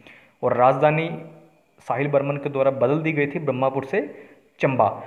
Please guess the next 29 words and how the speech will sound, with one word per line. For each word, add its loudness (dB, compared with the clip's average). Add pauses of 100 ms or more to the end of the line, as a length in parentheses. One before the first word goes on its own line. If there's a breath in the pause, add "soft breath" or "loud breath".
(220 loud breath)
और 0
देखिए, -2
चंबा 4
शहर 0
यानी 0
कि -6
चंबा 2
का 0
नाम 0
किसके -2
नाम 0
पर 2
रखा 0
गया? -2
तो -4
साहिल 0
बर्मन 0
की -4
एक -8
पुत्री -2
थी -4
चंपावती, 0 (720 loud breath)
उसके 0
नाम 4
पर 2 (540)
नाम 2 (100)
चंबा 2
पड़ा 2
है। -6